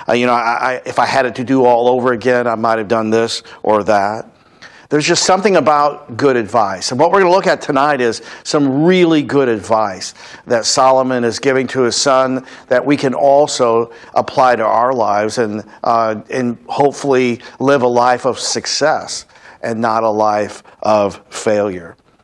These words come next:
Somebody once said that good advice is what your own kids disregard, but save it to give to their kids. And I guess that may be kinda true. Sometimes we don't wanna take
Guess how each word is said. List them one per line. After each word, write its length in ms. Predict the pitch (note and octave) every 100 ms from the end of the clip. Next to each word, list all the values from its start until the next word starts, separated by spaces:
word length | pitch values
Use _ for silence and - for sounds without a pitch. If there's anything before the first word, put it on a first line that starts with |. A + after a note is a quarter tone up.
| - _
Somebody 260 | - D#3+ D#3
once 260 | D3+ C3
said 260 | - D#3 C#3+
that 80 | A#2+
good 180 | D3
advice 480 | C3+ G#2+ C3+ C#3+ -
is 120 | -
what 200 | B2 C3
your 180 | A#2+ A#2+
own 340 | B2+ D#3 F#3 F3+
kids 580 | - A#2+ A2 A2 A2 - - -
disregard, 960 | A2+ D#3 D#3+ - G#2+ G#2 G2+ F#2 F2+ F#2+ - - - - -
but 260 | A2 B2
save 440 | - - C#3 C3 A2
it 120 | G2+
to 80 | A#2
give 320 | G#2+ B2 A2+
to 400 | - B2 A#2+ A#2 - - -
their 400 | G#2 A2+ C3 B2
kids. 500 | - F2+ C#2+ - - - - -
And 120 | A2+
I 100 | A#2
guess 200 | C#3 C3
that 160 | C3
may 160 | A#2 C3
be 160 | B2 A2+
kinda 320 | - B2 A2
true. 320 | - C#3 A#2+
Sometimes 460 | A2+ B2 C3+ A#2 G#2+
we 80 |
don't 260 | G#2 A#2 A2
wanna 220 | G#2+ G2
take 420 | - B2+ A2 G2